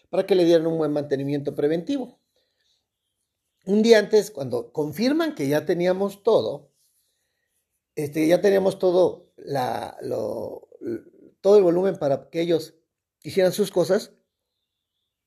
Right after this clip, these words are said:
pues resulta que, eh, bueno, eso fue un viernes, y resulta que el sábado temprano me llaman como a las seis de la mañana y me dicen que,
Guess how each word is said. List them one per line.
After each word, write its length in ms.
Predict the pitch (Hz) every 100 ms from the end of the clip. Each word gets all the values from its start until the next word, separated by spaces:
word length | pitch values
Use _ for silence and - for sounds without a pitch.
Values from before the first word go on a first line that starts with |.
| _ _ _ _ _
pues 140 | 226
resulta 420 | 226 190 180 185 180
que, 560 | 147 120 110 104 - _ _ _ _ _ _ _ _
eh, 80 | 131
bueno, 240 | 147 143
eso 160 | 131 151
fue 140 | 180
un 80 | 202
viernes, 500 | 220 131 156 185 - _ _ _ _ _ _ _ _
y 80 | 185
resulta 380 | 202 202 233 240
que 100 | 180
el 140 | 160
sábado 420 | - 202 185 180
temprano 480 | 180 185 180 170 180
me 160 | 175 120
llaman 320 | 127 123 120
como 240 | 110 98
a 60 | 98
las 640 | - - - - - - _ _ _ _ _ _ _ _ _ _ _ _ _
seis 220 | 175 180
de 100 | 180
la 100 | 175
mañana 520 | 170 175 147 143 - _ _ _ _ _ _ _ _ _ _
y 100 | 220
me 140 | 240 233
dicen 460 | 226 202 226 220
que, 760 | - 156 143 135 131 127 120